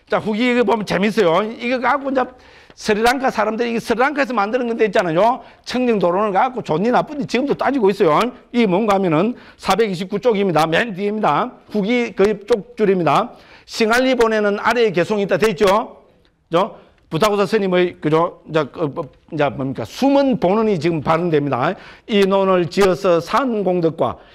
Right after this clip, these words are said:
내가 산 모든 공덕으로 다음 생에는 삼십삼 천에서 행복을 누리고 개인과 덕에 기뻐하며 첫 번째 과에 이른 뒤 다섯 가닥의 감각적 욕망을 탐하지 않으며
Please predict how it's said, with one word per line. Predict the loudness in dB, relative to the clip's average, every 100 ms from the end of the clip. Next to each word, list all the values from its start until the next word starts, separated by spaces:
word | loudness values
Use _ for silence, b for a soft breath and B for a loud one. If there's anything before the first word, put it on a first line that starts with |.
| B
내가 | -2 2 2 0
산 | 0 0 0 -2
모든 | 0 2 2 0 0
공덕으로 | 0 2 4 2 0 B B B -2
다음 | 0 0 -2
생에는 | -4 -4 -4 -4 -4
삼십삼 | -4 -2 -4 -6 -6 -6
천에서 | -4 0 0 2 2 2
행복을 | 2 0 2 2
누리고 | 2 2 2 0 B B B B
개인과 | -2 0 0 0 0 0
덕에 | 0 2 0 -2
기뻐하며 | -2 0 0 2 0 -2 B B -6
첫 | -4 -4
번째 | -4 -4 0 0 2
과에 | 0 2 0 0
이른 | 0 0 0 0
뒤 | -2 -2 B B _
다섯 | -2 -2 -6 -6
가닥의 | -6 -2 -4 -4
감각적 | -4 -2 -4 0 0
욕망을 | 2 0 0 0 -2
탐하지 | -2 0 0 0
않으며 | 0 2 0 0